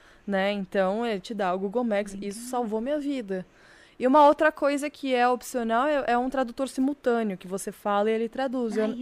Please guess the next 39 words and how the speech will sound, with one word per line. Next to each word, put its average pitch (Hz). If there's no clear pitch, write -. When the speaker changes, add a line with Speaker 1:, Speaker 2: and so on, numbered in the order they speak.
Speaker 1:
isso 339
eu 359
não 359
Speaker 2:
também. 370
Speaker 1:
peguei. 214
Speaker 2:
Tem 302
no 294
celular, 302
no 262
Google, 233
com 233
áudio. 233
Não 269
sei 277
como, 294
se 247
Speaker 1:
Então, 240
mas -
se 247
Speaker 2:
funciona 220
Speaker 1:
você 233
Speaker 2:
na 214
Speaker 1:
tá 220
sem -
Speaker 2:
prática. 214
Speaker 1:
internet, 214
você 240
não 269
usa. 185
Speaker 2:
É. 294
Speaker 1:
Aquele 220
lá 214
é 240
tipo, 240
já, 214
Speaker 2:
Detalhe. 220
Speaker 1:
ele 214
já 226
é 196